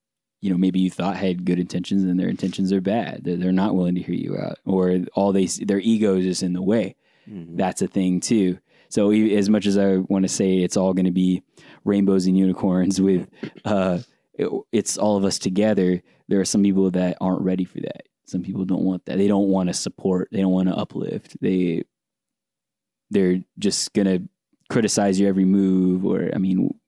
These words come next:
Speaker 1: whatever motive that would be, jealousy, that could be, uh, is they're trying to one up everybody or something. It's like, bro, it's not a competition.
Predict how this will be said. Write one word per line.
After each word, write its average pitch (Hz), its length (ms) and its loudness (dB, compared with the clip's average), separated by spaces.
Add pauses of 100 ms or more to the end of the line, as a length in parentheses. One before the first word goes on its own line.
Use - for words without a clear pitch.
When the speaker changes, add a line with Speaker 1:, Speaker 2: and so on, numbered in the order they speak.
(100)
Speaker 1:
whatever 98 320 2
motive 95 320 4
that 92 120 0
would 90 120 -6
be, 92 160 0
jealousy, 92 760 -2
that - 180 -8
could - 120 -20
be, 90 320 0 (580)
uh, 64 240 -2 (1080)
is 92 220 -4
they're 95 220 0
trying 98 260 0
to 92 60 2
one 95 260 0
up 90 200 -2
everybody 90 640 -6
or - 60 -10
something. - 380 -8
It's - 120 -4
like, 87 180 -4 (800)
bro, 101 340 -2
it's 90 100 -2
not 98 200 0
a 90 40 -8
competition. - 680 -12